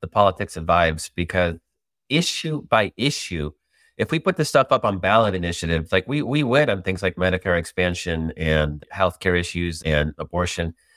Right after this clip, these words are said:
but they, in a lot of these southern states, Republican red states, like, the vibes of the Democratic Party are off. So that's, I think, a longer term challenge is how do we meld people's attitudes toward the things that Democrats stand for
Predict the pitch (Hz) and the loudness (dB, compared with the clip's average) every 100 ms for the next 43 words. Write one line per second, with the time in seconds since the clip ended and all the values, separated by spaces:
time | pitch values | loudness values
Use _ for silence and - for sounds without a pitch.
0 | _ _ - 104 117 110 104 _ _ _ | _ _ -6 2 4 4 0 _ _ _
1 | 98 120 117 113 110 117 113 110 117 110 | 2 4 4 0 -2 0 4 4 4 2
2 | - 117 113 - 110 117 113 104 107 101 | 0 0 0 0 0 0 0 0 2 2
3 | 101 104 - 123 127 - 117 - 104 101 | 2 0 -2 -2 -2 0 0 0 -2 2
4 | 87 95 120 135 - - 104 110 101 98 | 4 4 4 0 -4 -4 -4 0 0 0
5 | - 92 95 85 80 92 95 95 95 92 | 0 0 0 0 0 2 4 4 2 2
6 | 82 85 _ _ _ _ _ _ _ _ | 0 0 _ _ _ _ _ _ _ _
7 | _ _ _ - 113 147 170 - - 104 | _ _ _ -8 0 2 2 0 0 2
8 | 120 107 92 92 110 120 120 - 104 90 | 2 0 2 6 6 6 0 -2 -6 -6
9 | - 117 123 101 90 - 101 101 95 90 | -2 4 4 4 -2 -2 0 2 0 -2
10 | 85 80 _ _ _ _ _ - 98 117 | -2 -4 _ _ _ _ _ -6 2 4
11 | 131 120 92 - _ - 117 113 - 110 | 4 2 -2 -8 _ -12 -4 -2 2 0
12 | 117 117 - 104 90 - 120 120 101 - | 0 -8 -10 -8 -6 0 0 2 0 2
13 | 101 104 95 82 - 107 123 - 85 82 | 0 0 -4 -6 -2 2 2 0 0 2
14 | 80 | 0